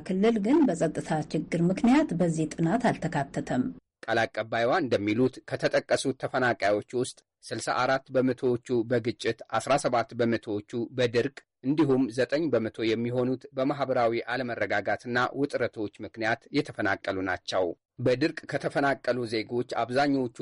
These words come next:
Speaker 2: በሶማሌ ክልል ሲገኙ፣ በግጭት ከተፈናቀሉት የሚበዙት ደግሞ በትግራይ ክልል ያሉት እንደሆኑ አክለው ገልጸዋል።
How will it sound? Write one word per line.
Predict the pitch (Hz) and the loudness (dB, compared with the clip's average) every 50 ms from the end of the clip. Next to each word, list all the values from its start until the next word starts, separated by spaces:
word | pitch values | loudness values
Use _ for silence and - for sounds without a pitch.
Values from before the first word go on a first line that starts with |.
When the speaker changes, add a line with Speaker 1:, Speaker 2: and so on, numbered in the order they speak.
| 120 120 104 | -4 -2 0
Speaker 2:
በሶማሌ | 110 123 123 - 147 127 127 117 110 107 98 | 0 -2 -2 0 -2 0 0 0 0 -2 -4
ክልል | - - 110 101 101 98 90 | -6 -8 -8 -6 -6 -6 -6
ሲገኙ፣ | - - 107 107 113 120 117 123 131 131 - - | -8 -12 -8 -4 -2 -2 0 0 -2 -2 -2 -4
በግጭት | - 123 120 110 110 131 - - 143 147 - | -4 -4 -4 -2 -2 -4 -4 -4 -6 -6 -6
ከተፈናቀሉት | - 139 - 143 - 147 131 131 131 117 - 117 120 123 135 135 - | -6 -6 -6 -4 -2 -2 0 0 -2 -2 -4 -4 -4 -4 -4 -4 -4
የሚበዙት | 135 117 123 151 156 123 113 107 104 98 - - 101 | -4 -2 0 0 0 0 0 -2 -4 -8 -12 -6 -4
ደግሞ | 107 110 110 120 123 123 123 - | -4 -4 -2 0 0 0 0 0
በትግራይ | 127 135 143 - 147 127 117 110 104 101 | 0 -2 -2 -2 -4 -2 0 0 0 0
ክልል | - - 113 107 110 104 110 | -4 -8 -10 -8 -6 -6 -4
ያሉት | 107 104 101 107 107 101 - | -4 -6 -6 -6 -10 -10 -10
እንደሆኑ | 117 107 117 113 120 123 120 123 127 127 - - | -8 -8 -6 -4 -2 -2 -2 -2 -2 -4 -4 -6
አክለው | 120 117 - - 113 107 101 98 | -6 -8 -8 -8 -6 -6 -6 -6
ገልጸዋል። | 104 101 95 - - 92 101 101 104 95 | -6 -8 -8 -8 -4 -2 -2 -2 -2 -4